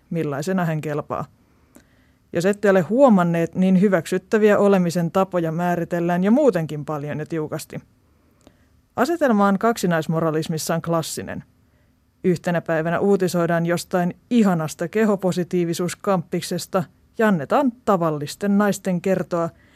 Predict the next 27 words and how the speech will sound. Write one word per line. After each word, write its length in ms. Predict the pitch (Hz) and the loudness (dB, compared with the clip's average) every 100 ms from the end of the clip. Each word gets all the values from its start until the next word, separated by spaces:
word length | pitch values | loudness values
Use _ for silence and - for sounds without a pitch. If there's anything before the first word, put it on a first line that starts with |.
| _ 190 | _ -6
että 260 | 190 202 | -4 0
he 80 | 185 | 0
tykkäävät 580 | 196 202 - 175 170 - | 0 -2 -2 -2 -2 -2
itsestään 580 | 185 - 165 - 170 170 | -4 -4 -8 -6 -6 -2
tosi 280 | 220 202 | 0 0
paljon 440 | - 165 156 151 156 | 0 -2 -4 -4 -2
sellaisina 640 | 196 185 170 160 175 160 | 0 2 0 -2 -4 -6
kuin 240 | 160 160 - | -6 -6 -4
ovat. 300 | 202 196 - _ _ _ - | -2 -2 -6 _ _ _ -2
Voi 220 | 247 254 | 2 4
vitsi, 280 | 254 233 226 | 4 2 4
miten 240 | 214 202 196 | 4 4 4
tärkeä 440 | 196 185 185 175 | 2 2 0 0
viesti, 480 | 185 185 - 185 - | 0 0 -2 -4 0
paina 240 | 220 202 180 | 2 2 2
sydän, 380 | - 180 165 | 0 0 0
jos 120 | 156 170 | -4 -4
olet 220 | 156 - | -4 -4
samaa 340 | 180 165 156 | -4 -4 -6
mieltä. 340 | 156 135 147 160 _ _ _ _ _ _ _ _ - | -6 -8 -8 -12 _ _ _ _ _ _ _ _ 0
Toisena 380 | 190 175 160 156 | 2 2 0 -4
tuupataan 480 | 170 170 185 196 190 | -4 0 0 2 4
tulille 460 | 226 214 196 190 - | 6 6 6 4 2
jokin 340 | 190 202 202 | 2 2 2
uskomattoman 760 | 202 - 175 165 - 226 214 202 | 0 -2 -2 -2 0 2 4 6
norvatiivinen 880 | 196 180 170 160 156 156 151 160 | 4 2 -2 -4 -4 -4 -4 -4
töräys, 520 | 220 233 220 196 - | 2 4 4 2 -2